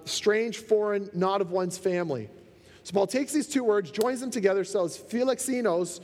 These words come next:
which again means you're gonna love a stranger or a foreigner. You're gonna love people that not, are not of your own family. And this is what he says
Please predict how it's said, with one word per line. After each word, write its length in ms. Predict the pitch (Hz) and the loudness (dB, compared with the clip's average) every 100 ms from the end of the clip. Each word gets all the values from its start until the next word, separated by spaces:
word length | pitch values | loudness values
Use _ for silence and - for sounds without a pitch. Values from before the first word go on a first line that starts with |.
| - - | -4 2
which 160 | 196 | 2
again 380 | 226 214 262 233 | 2 0 0 2
means 320 | 196 208 196 - - | 0 0 -4 -14 -2
you're 120 | - 196 | 4 4
gonna 200 | 220 196 | 4 2
love 600 | 180 175 220 285 262 - | 2 2 2 0 -2 -2
a 80 | 202 | -2
stranger 640 | - - 226 247 233 262 | 0 2 2 2 -2 -2
or 180 | 214 208 | 2 2
a 60 | 196 | 0
foreigner. 560 | 226 214 202 170 170 - | -2 0 0 0 -2 -2
You're 80 | 190 | 0
gonna 140 | 208 196 | 2 4
love 220 | 214 214 | 2 -2
people 220 | 220 196 | -2 0
that 120 | 190 | 0
not, 220 | 180 180 | 0 2
are 320 | 175 175 165 165 | 0 -2 -2 0
not 200 | 170 175 | 2 0
of 120 | 156 | 0
your 120 | 151 | 0
own 140 | 151 | 0
family. 440 | 139 135 127 117 101 - - - - _ - - - - - | 0 -2 -2 -8 -10 -18 -20 -20 -20 _ -20 -20 -20 -12 0
And 120 | 190 | 2
this 140 | 220 | 2
is 80 | 208 | 2
what 140 | 233 226 | 0 0
he 60 | |
says 500 | - 220 196 190 - | 0 0 2 0 -4